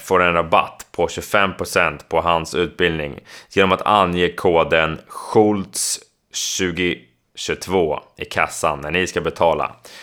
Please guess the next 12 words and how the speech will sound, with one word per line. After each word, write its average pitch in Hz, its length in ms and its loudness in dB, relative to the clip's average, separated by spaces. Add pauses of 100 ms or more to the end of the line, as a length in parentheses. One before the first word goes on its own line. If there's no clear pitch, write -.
(140)
Alltså 95 360 2
Schultz, 90 600 0
S - 440 -2
C 92 340 2
H 90 500 0
O 107 340 0
U 92 220 0
L 82 260 2
T 78 180 -6
Z, 76 480 -2
tjugo 90 280 0
tjugotvå. 78 460 -6